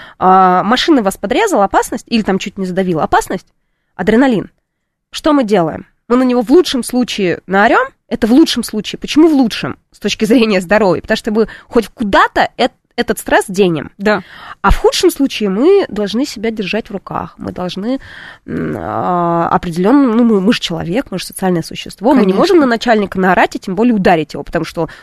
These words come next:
Speaker 1: он нам сказал, что мы неправильно сделали работу, и это является для нас стрессом.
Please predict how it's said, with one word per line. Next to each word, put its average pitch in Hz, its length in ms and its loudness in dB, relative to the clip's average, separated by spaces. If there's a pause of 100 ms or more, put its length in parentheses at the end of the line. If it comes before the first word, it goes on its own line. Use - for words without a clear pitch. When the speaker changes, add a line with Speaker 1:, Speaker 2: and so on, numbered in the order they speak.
Speaker 1:
он 214 180 2
нам 180 120 0
сказал, 190 320 -2
что 240 160 -6
мы 196 100 -2
неправильно 202 420 0
сделали 170 320 0
работу, 175 440 -2
и 196 120 -2
это 220 180 0
является 185 380 -2
для 175 120 -2
нас 170 160 -4
стрессом. - 400 -10